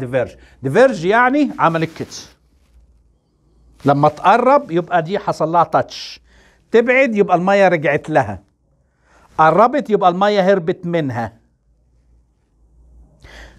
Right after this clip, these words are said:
كده يبقى الميه رجعت لها، فالكيس اللي تحت باطي والكيس اللي تحت باطي اتملوا، فانا بقيت عامل كده،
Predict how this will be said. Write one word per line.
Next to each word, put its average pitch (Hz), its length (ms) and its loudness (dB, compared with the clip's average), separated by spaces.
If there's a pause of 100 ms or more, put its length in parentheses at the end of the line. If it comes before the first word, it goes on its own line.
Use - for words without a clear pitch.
كده 285 280 4
يبقى 190 240 2
الميه 208 440 2
رجعت 160 340 -4
لها، 196 360 2 (480)
فالكيس 160 640 0
اللي 160 120 -2
تحت 160 220 -6
باطي 170 280 0
والكيس 180 260 -6
اللي 170 120 -4
تحت - 260 -4
باطي 190 200 0
اتملوا، 147 400 0
فانا 156 220 0
بقيت 151 240 -2
عامل 156 220 0
كده، 131 300 -6